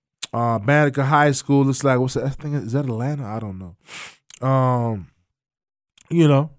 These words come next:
So, hey, Devontae Fields transfer. This is the big, that's like, prob-, I don't know if that's the big news. One of the, you know, this is T C U guy, freshman of the year, had to sit out a year.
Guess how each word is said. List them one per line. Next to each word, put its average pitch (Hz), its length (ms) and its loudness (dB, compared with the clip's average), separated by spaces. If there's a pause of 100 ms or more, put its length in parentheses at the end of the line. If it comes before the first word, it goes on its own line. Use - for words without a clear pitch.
(320)
So, - 200 0
hey, 175 240 6
Devontae 156 680 4
Fields 180 720 4 (500)
transfer. 165 720 4
This 151 180 2
is 160 140 0
the 139 80 6
big, 156 340 8
that's 190 240 2
like, 160 280 4
prob-, 277 340 0
I 240 160 0
don't 226 160 0
know 185 60 4
if 143 80 2
that's 139 180 4
the 117 80 -2
big 113 300 -2
news. 104 280 -8 (360)
One 175 220 2
of 156 60 4
the, 107 300 0
you 139 160 0
know, 110 160 -2
this 131 240 -4
is 135 340 -12 (300)
T 165 180 -2
C 147 200 -2
U 143 180 0
guy, 131 400 2 (320)
freshman 143 480 0
of 131 60 4
the 127 80 2
year, 131 320 4
had 131 220 2
to 123 60 -4
sit 135 220 0
out 127 160 2
a 120 60 -2
year. 120 480 0